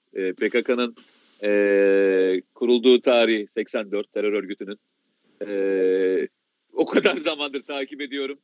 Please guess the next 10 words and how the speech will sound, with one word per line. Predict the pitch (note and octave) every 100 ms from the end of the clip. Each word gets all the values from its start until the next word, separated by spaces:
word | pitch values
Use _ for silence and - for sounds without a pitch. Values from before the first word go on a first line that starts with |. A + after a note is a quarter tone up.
| _ _ _ _ -
E, | A2 A2 - _
profilleri | C#3+ C#3+ D#3+ D3 D3+
biliyorum, | D3 D3 D3+ D3+ D3+ C#3+
kişilik | - - C#3
yapılarını | D3 C#3+ D3+ C#3+ D3+
biliyorum, | D3 D3+ D3+ D3+ D3 _ _ _
örgütün, | A#2+ C#3+ D3+ D3 E3 D#3+ - _ _ _ _
e, | G#2
yapılanmasını | G#2 G#2 C3+ E3 E3 D#3 D#3 F3 D#3+
biliyorum. | D#3 D3+ D3+ D#3